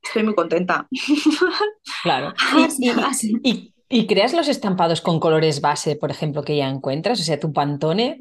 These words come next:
Speaker 2: por ejemplo, tienes tus colores base, no sé, azul, amarillo, mm, rojo, los que sean, y dices, "Vale, yo quiero que este combine con esto", ¿o no? ¿Lo haces totalmente aparte?
Speaker 1: No, no, hago,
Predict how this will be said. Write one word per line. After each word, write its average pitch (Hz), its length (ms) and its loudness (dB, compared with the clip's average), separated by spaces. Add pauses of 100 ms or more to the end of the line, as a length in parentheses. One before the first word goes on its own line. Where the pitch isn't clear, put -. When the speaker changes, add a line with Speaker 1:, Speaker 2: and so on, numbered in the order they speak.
(160)
Speaker 2:
por 147 100 -8
ejemplo, 147 220 -8
tienes 160 420 -4
tus - 200 -12
colores 156 400 0
base, 156 640 -2
no 147 80 -10
sé, - 340 -14 (200)
azul, 165 680 0
amarillo, 160 1000 2
mm, 160 680 -8
rojo, 170 400 0
los 160 180 -2
que 170 100 -4
sean, 214 320 0
y 196 60 -2
dices, 156 300 -4
"Vale, 156 280 0
yo 180 140 2
quiero 202 240 2
que 190 120 0
este 247 280 -2
combine 190 440 4
con 156 120 -2
esto", 143 480 -6
¿o 175 140 4
no? 135 240 -2
¿Lo 151 120 0
haces 160 260 -2
totalmente 151 540 -2
aparte? 127 580 -6 (840)
Speaker 1:
No, 208 240 2
no, 202 340 2
hago, 233 260 2